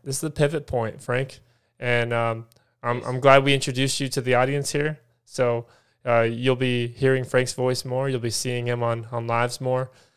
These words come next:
Speaker 1: Um, and, uh, we'll be, again, making the show better, even better, adding more value.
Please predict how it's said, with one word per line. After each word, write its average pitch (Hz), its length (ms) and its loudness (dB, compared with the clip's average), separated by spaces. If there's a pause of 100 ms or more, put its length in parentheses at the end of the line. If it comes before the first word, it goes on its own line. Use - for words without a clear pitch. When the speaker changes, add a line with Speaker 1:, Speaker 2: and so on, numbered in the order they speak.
(200)
Speaker 1:
Um, 110 520 -6 (420)
and, 117 240 -4
uh, 110 300 2
we'll 117 240 -2
be, 120 380 -2 (600)
again, 120 400 2 (500)
making 123 440 -2
the 120 80 -2
show 117 180 2
better, 110 380 0 (600)
even 123 300 -4
better, 110 340 -4
adding 120 300 0
more 117 220 2
value. 110 400 -2